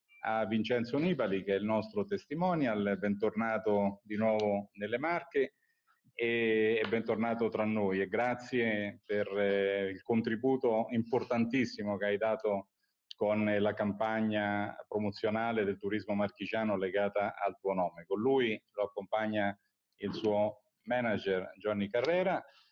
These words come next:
e abbiamo il presidente della, il comitato regionale della Federazione Ciclistica Italiana Lino Secchi e ovviamente il padrone di casa che è il presidente a cui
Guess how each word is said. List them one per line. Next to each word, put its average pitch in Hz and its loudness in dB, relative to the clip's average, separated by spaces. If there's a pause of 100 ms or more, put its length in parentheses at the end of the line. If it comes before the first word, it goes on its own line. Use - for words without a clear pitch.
(380)
e 107 2
abbiamo 113 0
il 104 0
presidente 110 0
della, 101 0 (200)
il 104 -16
comitato 104 -2
regionale 101 0
della 98 0 (220)
Federazione 101 -2
Ciclistica 98 -4
Italiana 104 -2
Lino 104 0
Secchi 165 -2 (380)
e 127 -2
ovviamente 120 0
il 95 -4
padrone 117 2
di 135 2
casa 90 -2
che 101 0
è 104 2
il 104 -6
presidente 95 0
a 104 -2
cui 98 -2